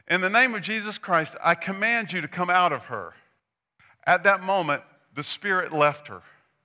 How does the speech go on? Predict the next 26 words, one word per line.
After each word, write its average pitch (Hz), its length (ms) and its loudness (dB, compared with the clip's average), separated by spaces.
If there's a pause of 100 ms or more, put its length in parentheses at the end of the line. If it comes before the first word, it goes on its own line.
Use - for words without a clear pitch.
(580)
And 165 120 -2
this 208 200 -4
is 196 120 -10
crazy 151 420 -2
what 110 160 -6
happens 113 400 -6
next. 120 360 -4
When 151 200 -2
her 165 240 -4
owners 202 380 -4
realized 135 640 0
that 131 160 -6
their 135 140 -2
hope 170 300 -8
of 127 140 -18
making 151 320 -4
money 147 300 -2
was 110 200 -10
gone, 90 420 -10 (1160)
they 180 120 0
seized 294 600 -4
Paul 90 400 -8 (960)
and 151 160 -4
Silas 180 480 2
and 156 120 -6
they 151 120 -2